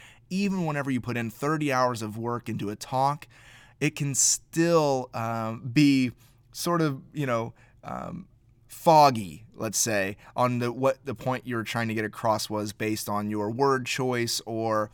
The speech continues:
you know, live in the moment, whatever. Uh, you think you say one thing and you actually say another. So this little, uh, section here, this second part of the exposition,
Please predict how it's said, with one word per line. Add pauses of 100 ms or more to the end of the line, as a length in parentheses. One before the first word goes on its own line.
(160)
you
know,
live
in
the
moment,
whatever. (320)
Uh,
you
think
you
say
one
thing
and
you
actually
say
another.
So (680)
this
little, (140)
uh,
section
here,
this
second
part
of
the
exposition,